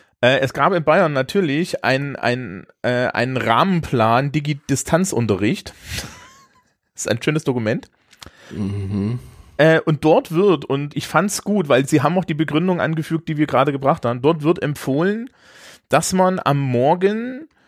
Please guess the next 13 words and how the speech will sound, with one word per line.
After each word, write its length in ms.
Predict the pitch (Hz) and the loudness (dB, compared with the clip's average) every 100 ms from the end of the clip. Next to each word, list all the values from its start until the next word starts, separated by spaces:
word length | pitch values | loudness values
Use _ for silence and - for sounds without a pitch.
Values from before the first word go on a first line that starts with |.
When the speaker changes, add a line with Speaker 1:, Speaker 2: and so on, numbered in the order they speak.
| _ _ _ _ | _ _ _ _
Speaker 1:
äh, 180 | 151 156 | 2 2
zumindest 540 | - 156 190 202 202 | 0 -2 0 -2 -4
in 100 | 175 | -2
den 160 | 160 151 | 0 0
allgemeinbildenden 920 | - 131 127 113 175 196 190 196 185 | 0 0 0 0 0 2 2 2 -4
Schulen 400 | 180 - 202 214 | -4 -4 -2 0
und 140 | - 151 | -2 -4
auch 140 | - | -4
in 60 | 156 | -4
den 140 | 127 | -6
Grundschulen 520 | 127 139 196 - 214 202 | -6 -4 -4 -2 -4 -2
und 200 | 190 185 | -6 -2
so, 260 | 175 196 | -2 -2